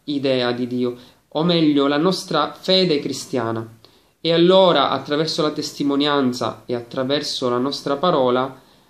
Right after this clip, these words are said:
anche gli altri popoli, anche più lontani, più disparati,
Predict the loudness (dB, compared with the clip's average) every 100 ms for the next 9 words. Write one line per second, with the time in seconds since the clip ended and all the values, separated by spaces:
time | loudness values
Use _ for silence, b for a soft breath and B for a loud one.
0 | B _ _ -2 0 0 2 4 2 -2
1 | -8 -2 0 0 0 0 0 0 0 0
2 | 0 -2 -2 -2 0 0 0 -2 -2 -4
3 | -4 -4 -4 -2 0 0 0 -2 -2